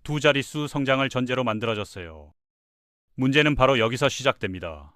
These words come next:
지난 사십 년간 연평균 구 퍼센트 이상의 성장률을 기록했던 중국이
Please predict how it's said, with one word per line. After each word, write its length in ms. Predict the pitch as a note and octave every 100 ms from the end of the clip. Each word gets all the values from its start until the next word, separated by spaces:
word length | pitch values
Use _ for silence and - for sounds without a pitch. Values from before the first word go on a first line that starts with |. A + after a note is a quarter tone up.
| _ _ _
지난 260 | - D3+ D#3
사십 260 | C#3 B2+ D#3+
년간 540 | C#3 C3+ B2+ F2 F2+
연평균 600 | A#2 C3 D#3 D#3 F3+ E3
구 160 | - C3
퍼센트 420 | D#3+ D#3 D3 D#3
이상의 340 | A#2+ C#3 C3
성장률을 480 | - C3+ C3+ C3 C3
기록했던 460 | - A#2+ - B2+ A#2+
중국이 520 | A2+ G#2+ B2 G2